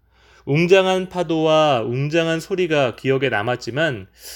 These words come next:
캐나다에 와서 실제로 방문해 보았었던 나이아가라 폭포는 영상에서 보았던 그 모습보다 훨씬 더 웅장했고, 웅장하다 못해 두려움을 주었습니다.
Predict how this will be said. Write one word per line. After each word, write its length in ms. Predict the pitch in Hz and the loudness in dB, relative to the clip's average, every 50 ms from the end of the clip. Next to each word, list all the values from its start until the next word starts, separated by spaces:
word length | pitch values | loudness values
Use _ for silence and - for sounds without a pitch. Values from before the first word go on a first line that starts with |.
| - - - - _ _ _ _ | -20 -20 -20 -20 _ _ _ _
캐나다에 380 | - - 196 226 240 226 226 220 | -4 -2 0 2 2 2 4 2
와서 240 | 214 208 196 214 202 | 4 2 2 0 -2
실제로 460 | 190 - 233 220 - 214 208 202 196 | -4 -4 -6 -4 0 0 2 2 2
방문해 480 | - 135 123 131 147 170 180 185 175 156 | 0 -2 -4 -2 -2 0 0 0 0 0
보았었던 680 | 160 151 151 147 - 143 135 - - 135 135 139 131 | -2 -2 -2 -4 -6 -8 -8 -8 -6 -6 -6 -4 -4
나이아가라 580 | 113 98 101 113 123 123 120 120 117 117 117 - | -4 -2 0 0 0 0 0 0 -2 -2 -4 -6
폭포는 580 | 139 135 - - 120 131 151 160 139 117 101 | -10 -12 -10 -8 -6 -4 -4 -4 -4 -4 -4
영상에서 680 | 101 101 104 120 135 156 196 196 196 190 180 196 190 185 | -4 -4 -2 -2 -2 0 0 0 0 -2 0 -2 -4 -2
보았던 520 | - - 139 156 160 - - 165 160 156 | 0 0 0 0 0 -2 -6 -8 -8 -6
그 100 | - - | -6 -4
모습보다 720 | 151 143 127 110 110 110 - _ _ - 113 107 - 113 131 | -4 -4 -4 -4 -6 -8 -10 _ _ -8 -8 -6 -4 -6 -6
훨씬 480 | 139 - - 214 220 - - 220 220 | -6 -6 -6 -6 -4 -4 -6 -8 -2
더 120 | 208 214 196 | 0 2 2
웅장했고, 840 | 160 139 135 139 143 139 131 120 113 - _ - 127 147 185 - - _ _ - _ _ _ | 2 2 -2 -2 -2 -2 -2 -4 -6 -8 _ -4 -2 -2 -2 -4 -6 _ _ -20 _ _ _
웅장하다 600 | - 127 139 165 175 220 220 220 214 208 202 202 | -6 -2 -2 0 2 2 2 4 2 2 2 0
못해 580 | 190 170 147 139 - _ - 123 117 131 160 180 - _ _ _ _ | 0 0 -4 -6 -8 _ -6 -4 -4 -4 -4 -8 -12 _ _ _ _
두려움을 560 | - - 117 127 135 156 175 190 208 208 190 | -10 -4 0 2 4 4 4 2 0 -2 -4
주었습니다. 680 | 151 139 117 104 - - 95 90 85 82 90 90 87 | -2 -4 -4 -6 -8 -14 -16 -16 -14 -14 -14 -16 -16